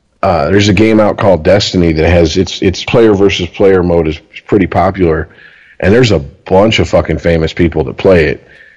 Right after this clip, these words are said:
and it's people you would never think play video games, and I mean, they're deep into it. One of 'em being The Big Show from W W E,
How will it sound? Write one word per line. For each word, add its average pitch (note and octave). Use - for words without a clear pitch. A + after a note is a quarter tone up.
and E2
it's A2
people A2+
you G#2+
would G2+
never F#2
think G#2+
play F2
video D#2+
games, D#2
and E2
I E2+
mean, F2+
they're G2+
deep F#2
into D2
it. C#2
One A2
of A#2+
'em G#2
being F2+
The D#2+
Big G#2+
Show D#2+
from D#2+
W E2+
W D#2+
E, F2